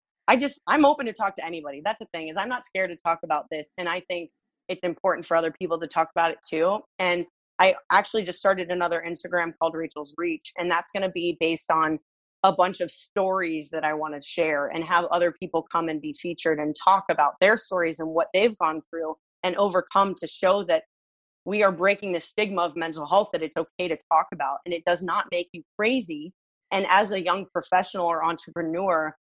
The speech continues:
people shouldn't stigmatize you as, like, "Oh, she's bipolar. She might screw up my hair because she's having a bad day," you know? And that was what I was scared of when people knew about my issues.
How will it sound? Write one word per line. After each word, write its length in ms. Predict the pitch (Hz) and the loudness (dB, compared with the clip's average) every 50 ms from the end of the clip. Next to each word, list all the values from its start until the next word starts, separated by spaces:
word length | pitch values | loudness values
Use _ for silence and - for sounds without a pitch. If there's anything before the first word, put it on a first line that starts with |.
| _ _ _ _ _ _ _ _ _ _ _ _ _ | _ _ _ _ _ _ _ _ _ _ _ _ _
people 320 | - 208 233 - 202 202 196 | -4 -4 -4 0 0 0 0
shouldn't 500 | - - - 220 208 202 190 175 - - | 0 0 0 0 2 2 0 -2 -4 -8
stigmatize 760 | - - - 214 202 202 190 185 - 180 165 170 160 139 156 | -8 -2 -2 0 2 0 -2 0 0 0 0 0 0 -2 -2
you 160 | 170 170 165 | 0 0 0
as, 120 | 165 160 | 0 2
like, 180 | 175 165 165 - _ | 2 2 2 2 _
"Oh, 160 | 202 190 190 | 4 4 4
she's 180 | 185 - 190 160 | 4 0 -4 2
bipolar. 580 | - 170 165 165 - - 190 185 175 170 160 | 4 4 4 4 6 4 6 6 6 2 0
She 160 | 151 - - 175 | -4 -6 -6 -4
might 300 | 170 170 165 165 165 - _ _ _ _ _ _ _ _ _ _ _ _ _ _ _ _ _ _ | -4 -2 -2 -4 -6 -8 _ _ _ _ _ _ _ _ _ _ _ _ _ _ _ _ _ _
screw 280 | - - - 233 220 190 | -16 -4 0 4 4 4
up 80 | 175 165 | 4 4
my 120 | 170 165 | 0 0
hair 280 | 160 180 180 180 175 165 | 2 4 4 4 4 0
because 380 | 170 - - 180 175 151 - | -2 -4 -2 -2 -2 -2 -2
she's 160 | - 190 170 | -6 -6 0
having 220 | 175 160 156 165 160 | 0 2 2 0 -2
a 40 | 151 | -2
bad 260 | 147 147 143 143 139 | 0 0 -2 -2 -2
day," 160 | 151 135 95 - - _ _ _ _ _ | -4 -4 -4 -4 -10 _ _ _ _ _
you 100 | 202 226 | 0 2
know? 240 | 190 165 165 190 185 - - - - - - - | 2 2 2 0 -2 -6 -14 -20 -20 -18 -6 -2
And 100 | 202 220 | 2 4
that 140 | 214 226 214 | 4 4 4
was 120 | 208 165 | 2 0
what 140 | 170 180 175 | 0 4 4
I 120 | 165 175 | 4 4
was 140 | 175 165 160 | 4 0 -2
scared 260 | - - 156 151 151 | -4 -6 -6 -4 -4
of 120 | 147 143 - | -6 -8 -8
when 160 | - 151 151 | -10 -10 -10
people 500 | - - 170 - - 151 147 143 139 - _ _ _ | -8 -10 -10 -6 -4 -2 -2 -2 -4 -6 _ _ _
knew 520 | - 190 190 185 185 185 175 165 165 151 - - _ _ - | -4 0 2 2 4 4 2 0 -2 -6 -8 -12 _ _ -2
about 320 | 165 147 151 143 143 139 - | 0 2 2 0 0 0 -2
my 300 | 151 143 135 147 156 - - | -4 -4 -4 -4 -8 -6 -6
issues. 580 | 160 147 - - - - - - - - - | -6 -6 -6 -8 -12 -14 -16 -16 -16 -18 -18